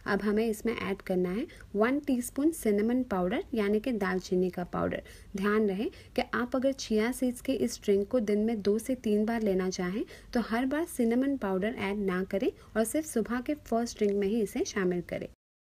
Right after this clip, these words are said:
फिर मैं इसमें ऐड करूँगी एक बड़ा चम्मच शहद। शहद इसके टेस्ट को बहुत हद तक इम्प्रूव कर देता है। वैसे अगर आप डायबिटिक पेशेंट हैं तो प्लीज़ शहद ऐड ना करें और सिर्फ इसे ऐसे लें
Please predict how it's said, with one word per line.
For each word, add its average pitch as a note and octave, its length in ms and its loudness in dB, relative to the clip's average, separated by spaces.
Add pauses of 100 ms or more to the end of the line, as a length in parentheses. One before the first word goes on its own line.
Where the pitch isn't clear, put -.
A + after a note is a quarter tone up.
(760)
फिर C4 220 0
मैं C#4+ 160 4
इसमें C#4+ 260 0
ऐड C4+ 200 0
करूँगी C4+ 340 2 (140)
एक G#3+ 160 2
बड़ा A3 180 0
चम्मच A3 400 0
शहद। G#3 400 0 (200)
शहद C4 320 2
इसके C#4 260 2
टेस्ट A#3+ 300 2
को C4 120 0
बहुत A3 340 0
हद G#3+ 80 0 (100)
तक A#3 140 -4
इम्प्रूव G#3 460 4
कर G3 140 2
देता F3 260 0
है। G#3+ 200 0 (120)
वैसे A3 240 -2
अगर A#3 240 2
आप A3+ 180 0
डायबिटिक G#3 520 0
पेशेंट G3 440 6
हैं C4+ 180 0
तो A#3+ 100 -2
प्लीज़ C4+ 320 0
शहद G3+ 300 0
ऐड F3+ 180 -2
ना F#3 220 2
करें C4 260 2 (220)
और A#3 100 2
सिर्फ D4+ 280 0
इसे B3 160 -4
ऐसे F#3+ 360 0
लें F#3 160 2